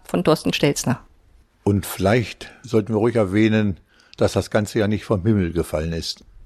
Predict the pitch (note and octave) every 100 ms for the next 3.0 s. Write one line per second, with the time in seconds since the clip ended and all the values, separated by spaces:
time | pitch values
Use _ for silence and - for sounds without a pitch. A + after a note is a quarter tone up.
0 | - - F3 D3+ E3 E3+ F#3 - E3+ D#3+
1 | D#3+ D#3+ D#3+ D3 D3+ G#3 A3 A3+ E3+ E3+
2 | - D#3 F3 F3+ - - D#3+ B3 - _